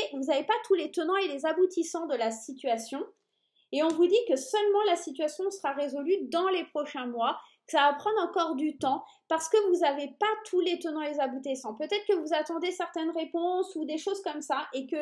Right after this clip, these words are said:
vous n'aurez pas la réponse demain en tout cas. Voilà. Ça, c'est pour ceux qui ont choisi la bougie caramel. Pour ceux qui ont choisi la bougie vanille, la réponse à votre question,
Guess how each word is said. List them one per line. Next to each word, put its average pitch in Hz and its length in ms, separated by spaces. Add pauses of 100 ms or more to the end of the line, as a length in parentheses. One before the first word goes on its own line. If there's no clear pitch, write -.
(100)
vous 240 140
n'aurez 269 280
pas 339 120
la 320 100
réponse 269 420
demain 277 320
en 247 60
tout 233 160
cas. 220 160 (240)
Voilà. 285 380 (520)
Ça, 453 120 (100)
c'est 403 120
pour 330 120
ceux 415 220
qui 370 80
ont 320 40
choisi 311 340
la 311 120
bougie 277 300
caramel. 220 440 (120)
Pour 294 100
ceux 480 120 (100)
qui 453 80
ont 349 60
choisi 320 360
la 262 120
bougie 285 380
vanille, 247 520 (360)
la 233 120
réponse 359 380
à 311 100
votre 311 320
question, 285 400